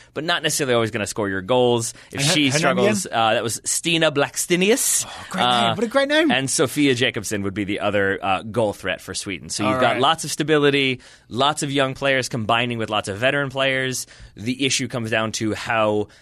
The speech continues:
Speaker 1: like, kind of regularly and efficiently they can replicate the successes they've had before,
Speaker 2: Yep.
Speaker 1: while sort of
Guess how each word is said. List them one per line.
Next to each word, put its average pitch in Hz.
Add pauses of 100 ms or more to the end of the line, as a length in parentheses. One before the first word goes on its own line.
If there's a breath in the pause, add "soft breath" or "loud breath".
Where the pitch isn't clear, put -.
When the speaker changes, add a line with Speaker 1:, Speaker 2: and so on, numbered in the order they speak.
Speaker 1:
like, 98
kind 123
of 95
regularly 107
and 95
efficiently 104
they 95
can 95
replicate 92
the 92
successes 101
they've 98
had 98
before, 196
Speaker 2:
Yep. 151
Speaker 1:
while 120
sort 135
of 113